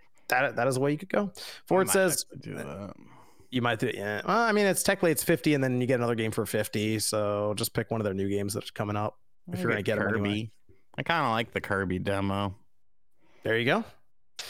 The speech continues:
Speaker 1: Ford says, "Metroid Prime, one of the goats. I remember it back in the day. Some of the best level design ever."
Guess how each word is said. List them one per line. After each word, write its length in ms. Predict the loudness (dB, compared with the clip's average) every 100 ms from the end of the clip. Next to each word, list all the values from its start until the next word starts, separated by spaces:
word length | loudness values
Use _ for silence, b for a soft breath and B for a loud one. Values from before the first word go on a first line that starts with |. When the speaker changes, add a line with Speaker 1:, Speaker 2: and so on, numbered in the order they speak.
| B -14
Speaker 1:
Ford 320 | 0 4 4
says, 300 | 4 4 6
"Metroid 340 | 4 2 2 2
Prime, 320 | 2 4 4
one 80 | 2
of 40 |
the 40 | 2
goats. 360 | 2 2 2
I 20 | 2
remember 360 | 2 2 2
it 240 | 0 -2 -2
back 340 | 0 0 -2
in 140 | -2 -2
the 80 | 0
day. 320 | 2 2 2
Some 240 | 0 0
of 120 | 0
the 100 | 0
best 280 | 0 0 0
level 200 | 0 0
design 280 | 0 0 0
ever." 240 | 0 -2